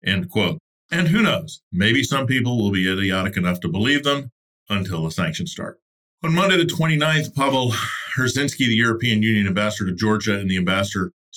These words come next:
of the E U member states, met with Levan Davitashvili, Deputy Prime Minister and Minister of Economy and Sustainable Development. During the meeting, the E U ambassador delivered diplomatic initiatives regarding the resumption of direct flights with Russia. Herzinski said that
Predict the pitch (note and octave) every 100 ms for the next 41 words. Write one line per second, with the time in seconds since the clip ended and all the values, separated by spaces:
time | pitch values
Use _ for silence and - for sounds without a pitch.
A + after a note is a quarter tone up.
0 | - A2+ G2 G2 G2+ G2 G2+ G2+ A#2 D3
1 | B2 - G#2 G2 - G2 G#2+ G#2 G2+ G2
2 | G#2 G#2 G2 G2 F#2 F2 - A#2 A2 G#2
3 | F#2+ G2 E2+ - G#2 F#2+ F#2+ G2 - G2+
4 | G2 F#2 F2+ - F#2 F#2+ G#2 G#2 - G#2
5 | G2 F2 - A#2 A#2 G#2+ F#2+ - - F#2+
6 | F2+ F2+ B2 C#3+ F#2 - _ _ _ -
7 | F2 F2 F#2 A#2+ B2 D3+ D3 G#2 G2+ G2
8 | F#2 F2+ G2+ G2+ G2+ F#2+ F#2+ F#2 E2 G#2+
9 | G#2 G2 G2+ G2 F#2+ G2 G2+ A2 F#2 F#2
10 | F2 F#2+ G2+ G#2 F2+ E2+ F2 A2 B2+ -
11 | A2 E2+ F2+ F2+ F2 - G2+ G2 F#2+ F2
12 | - F#2 A2 A#2 D3 F3 F3+ _ - G#2
13 | G#2 G#2+ - F#2 - A2+ G2+ F#2 F2+